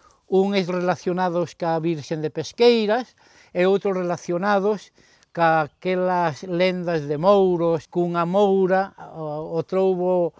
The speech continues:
na cabeza, que por dentro había ouro, fiando na roca. A beixada era unha festa que se beixaba a Virxen da Capela de, de Soilán.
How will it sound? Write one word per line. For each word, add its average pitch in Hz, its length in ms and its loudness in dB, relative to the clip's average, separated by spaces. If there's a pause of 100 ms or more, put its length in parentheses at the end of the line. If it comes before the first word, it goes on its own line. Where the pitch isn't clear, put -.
(160)
na 170 240 -2
cabeza, 190 720 -2 (560)
que 185 120 2
por 170 280 2
dentro 190 520 0
había 175 360 2
ouro, 214 760 4
fiando 175 560 -2
na 165 160 -2
roca. 185 640 -2 (200)
A 190 120 -8
beixada 262 720 -2 (400)
era 254 320 4
unha 226 240 -2
festa 214 640 -4 (320)
que 226 80 0
se 262 160 0
beixaba 247 560 0
a 185 160 -2
Virxen 247 480 -6
da 214 160 -4
Capela 208 640 0 (480)
de, 180 720 4
de 175 80 -2
Soilán. 190 560 2